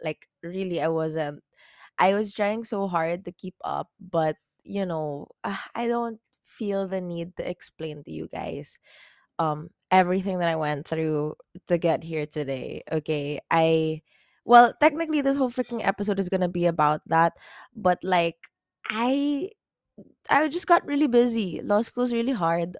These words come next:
duh. I'm not gonna sit here and talk about it, but I must say that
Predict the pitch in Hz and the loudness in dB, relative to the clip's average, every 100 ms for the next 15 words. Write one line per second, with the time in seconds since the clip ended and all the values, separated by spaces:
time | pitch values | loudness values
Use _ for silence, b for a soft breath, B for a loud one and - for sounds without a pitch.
0 | - 175 165 165 165 - 185 190 202 208 | -8 0 2 2 -2 -4 -4 -6 -6 -10
1 | _ _ _ _ _ _ - 202 180 196 | _ _ _ _ _ _ -6 -2 -2 -4
2 | 226 185 160 151 170 165 165 - 165 - | -6 -4 -4 -4 -6 -6 -6 -6 -6 -8
3 | B B B 185 196 180 - - 185 180 | B B B 0 4 4 0 -2 -2 -2
4 | 175 170 - 175 170 165 | -4 -6 -6 -2 -2 -4